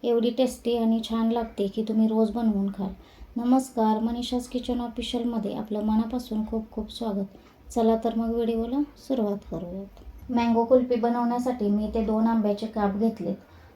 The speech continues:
तुम्ही कोणत्याही प्रकारचा आंबा घेतला तरी चालेल, हापूस असेल तर अजूनच छान. तर आंब्याचे काप करायच्या अगोदर हा दोन तीन मिनटं पाण्यामध्ये भिजत ठेवायचा, म्हणजे हा थोडासा चिकट असेल किंवा याला काही घाण लागली असेल तर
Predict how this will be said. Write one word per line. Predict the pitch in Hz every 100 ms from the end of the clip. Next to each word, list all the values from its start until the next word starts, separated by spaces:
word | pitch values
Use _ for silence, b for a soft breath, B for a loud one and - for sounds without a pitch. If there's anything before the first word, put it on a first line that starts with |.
| -
तुम्ही | 220 214
कोणत्याही | 240 226 208 220
प्रकारचा | 220 226 208 202 214
आंबा | 208 208 214
घेतला | 220 196 190 196
तरी | 202 202
चालेल, | 233 202 180 -
हापूस | - - 208 220
असेल | 214 220 214 208
तर | 220 -
अजूनच | 202 208 202 202 -
छान. | 196 190 226 B B B -
तर | 220
आंब्याचे | 220 214 208 208
काप | 226 233 226
करायच्या | - 226 220 214 220
अगोदर | 214 202 196 196
हा | 202
दोन | 202 214 208
तीन | 214 220
मिनटं | 214 208
पाण्यामध्ये | 214 226 202 202 202 208
भिजत | 226 208 214 220
ठेवायचा, | 220 190 196 190 202 B B B 226
म्हणजे | 214 208
हा | 208 214
थोडासा | 226 220 214 220
चिकट | - 220 214 214
असेल | 214 196 185
किंवा | 190 185
याला | 190 196
काही | 202 202
घाण | 202 208 202
लागली | 208 196 185
असेल | 196 190 185
तर | 202